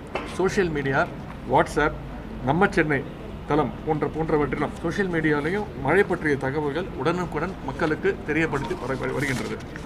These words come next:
அரசுடன் இணைந்து செயல்படுவதற்காக கிட்டத்தட்ட பதிமூணாயிரம் தன்னார்வலர்கள், வாலண்டியர்ஸ், அவர்களும் தயார் நிலையில வைக்கப்பட்டிருக்கிறாங்க.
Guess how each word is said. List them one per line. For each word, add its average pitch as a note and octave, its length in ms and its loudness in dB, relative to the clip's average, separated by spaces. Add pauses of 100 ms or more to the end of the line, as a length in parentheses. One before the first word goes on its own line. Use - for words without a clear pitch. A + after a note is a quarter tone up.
(480)
அரசுடன் G#3+ 460 6
இணைந்து E3 440 2 (300)
செயல்படுவதற்காக D#3 840 2 (360)
கிட்டத்தட்ட E3 600 4
பதிமூணாயிரம் F#3+ 560 4 (160)
தன்னார்வலர்கள், D3 580 4 (120)
வாலண்டியர்ஸ், E3+ 600 4
அவர்களும் E3+ 340 2 (160)
தயார் E3 300 6
நிலையில D3 360 0
வைக்கப்பட்டிருக்கிறாங்க. C3 760 0